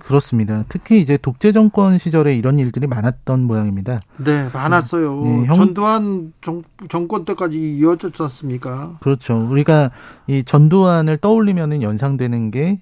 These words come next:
Speaker 1: 이제 폭력, 살인, 고문, 뭐, 이런 인권 침해가 많이 떠오르잖아요.
Speaker 2: 네.
Speaker 1: 그런 것도 잊어서는 안 된다고 생각합니다.
Speaker 2: 네.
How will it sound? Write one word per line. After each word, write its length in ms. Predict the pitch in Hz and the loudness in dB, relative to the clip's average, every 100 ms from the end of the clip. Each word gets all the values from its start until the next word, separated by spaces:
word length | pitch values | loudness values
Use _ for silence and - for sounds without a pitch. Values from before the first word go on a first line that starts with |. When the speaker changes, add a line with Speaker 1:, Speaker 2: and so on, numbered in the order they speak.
| - | -8
Speaker 1:
이제 160 | 117 - | -12 -10
폭력, 440 | - 202 185 107 _ | 0 2 2 -4 _
살인, 480 | - - 175 123 101 | -12 -8 -6 -6 -8
고문, 480 | - 131 160 117 104 | -2 0 2 0 -4
뭐, 160 | 120 | -6
이런 340 | 127 135 175 139 - - - | -2 0 0 0 -8 -20 -2
인권 320 | 143 165 254 | 2 4 4
침해가 680 | 240 226 214 180 165 123 107 | 4 2 2 2 -2 -2 -4
많이 240 | 113 120 147 | -4 -2 0
떠오르잖아요. 680 | 196 190 120 101 101 156 160 | 0 -2 -4 -8 -8 -4 -2
Speaker 2:
네. 220 | 156 170 202 _ | -2 -2 -10 _
Speaker 1:
그런 240 | - 160 180 | 0 2 2
것도 280 | 170 - | 0 -2
잊어서는 480 | 147 110 147 160 160 | -2 0 0 2 0
안 140 | 113 107 | 0 0
된다고 340 | 143 117 117 | -2 -2 -4
생각합니다. 600 | 139 147 - 160 117 101 | -2 -4 -2 -4 -4 -8
Speaker 2:
네. 300 | 143 143 156 | -10 -8 -8